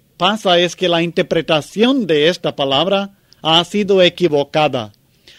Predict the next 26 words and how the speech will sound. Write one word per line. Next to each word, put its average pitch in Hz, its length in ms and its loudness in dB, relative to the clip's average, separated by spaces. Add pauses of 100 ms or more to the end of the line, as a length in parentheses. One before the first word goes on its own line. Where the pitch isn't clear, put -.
(120)
La 185 180 0
nación 202 440 -2
de 220 100 4
Israel 185 480 0
había 180 360 2
pensado 185 500 -2
que 170 140 -2
simplemente 175 720 -2
por 151 260 -4
ser 175 280 0
descendientes 156 920 -2
de 143 140 0
Jacob, 170 560 -4 (160)
Isaac 151 640 -2 (140)
y 175 140 0
Abraham, 151 600 0 (400)
serían 202 640 0 (100)
herederos 190 680 2 (160)
de 180 160 0
las 165 240 -2
bendiciones 165 880 -2 (100)
que 147 180 0
Dios 170 300 2
prometió 160 760 0
a 147 220 0
aquellos. 147 640 -4